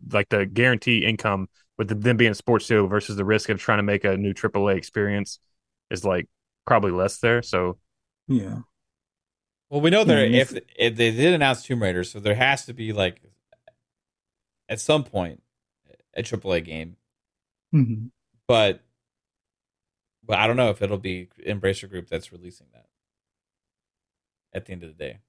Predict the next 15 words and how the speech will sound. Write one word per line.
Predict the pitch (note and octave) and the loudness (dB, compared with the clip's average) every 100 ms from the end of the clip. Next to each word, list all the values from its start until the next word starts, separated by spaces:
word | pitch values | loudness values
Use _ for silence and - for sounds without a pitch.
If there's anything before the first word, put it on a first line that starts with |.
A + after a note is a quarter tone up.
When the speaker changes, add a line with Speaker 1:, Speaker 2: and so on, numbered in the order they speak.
| _ _ _ _ _ _ _ _ _ _ _ _ _ _ - | _ _ _ _ _ _ _ _ _ _ _ _ _ _ 0
Speaker 3:
That | B2 | 4
would | C#3+ | 6
Speaker 1:
Yeah, | B2+ | 6
Speaker 3:
be | A#2 | 6
Speaker 1:
'cause | A#2+ | 4
Speaker 3:
ex- | |
Speaker 1:
they | A#2+ | 4
could | D#3 E3+ | 6 6
al-, | D3+ | 6
they | B2+ | 4
could | F3 D#3 | 4 4
always | B2+ G#2 | 4 0
sell | - B2+ G#2 | 0 0 0
the, | G2+ G2 _ - | -4 -8 _ -8
uh, | - G2 F#2 | -2 2 2